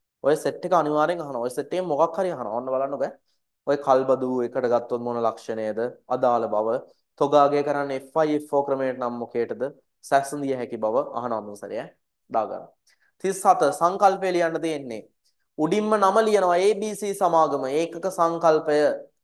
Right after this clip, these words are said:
නම ලියනවා නම් ඒකක සංකල්පය. ඒකක සංකල්පය.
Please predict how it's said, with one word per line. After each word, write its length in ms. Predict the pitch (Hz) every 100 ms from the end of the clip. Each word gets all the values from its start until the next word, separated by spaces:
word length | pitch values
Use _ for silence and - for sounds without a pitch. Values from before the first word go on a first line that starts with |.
| _
නම 180 | 131 139
ලියනවා 360 | 151 156 156 160
නම් 160 | 165
ඒකක 340 | 160 143 156 156
සංකල්පය. 680 | 156 147 143 143 135 139 131 120 - _ _
ඒකක 340 | 135 139 139 160
සංකල්පය. 640 | 147 135 135 131 127 123